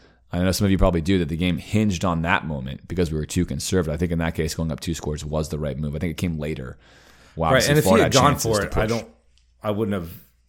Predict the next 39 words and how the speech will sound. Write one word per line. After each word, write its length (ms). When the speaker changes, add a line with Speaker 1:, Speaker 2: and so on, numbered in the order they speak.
Speaker 2:
you 100
know, 60
said 220
anything 100
Speaker 1:
No, 100
I 80
wouldn't 160
have 60
Speaker 2:
else. 180
Speaker 1:
faulted 80
at 100
all. 300
Again, 220
that's 120
one 100
of 40
those 140
scenarios 360
where 120
I 20
think 300
that 180
either 220
one 200
can 160
be 100
right. 340
If 200
you 60
tell 220
me 120
your 100
rationale, 640
I 120
will 120
probably 360
agree 200
with 180
you, 240